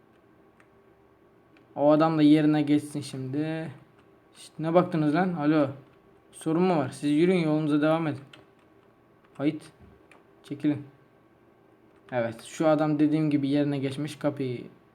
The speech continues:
kapatacaktım ama kalsın. Şimdi gidiyoruz.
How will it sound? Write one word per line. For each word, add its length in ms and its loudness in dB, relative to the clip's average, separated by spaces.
kapatacaktım 640 -6
ama 180 -2
kalsın. 420 -2
Şimdi 200 -2
gidiyoruz. 600 -2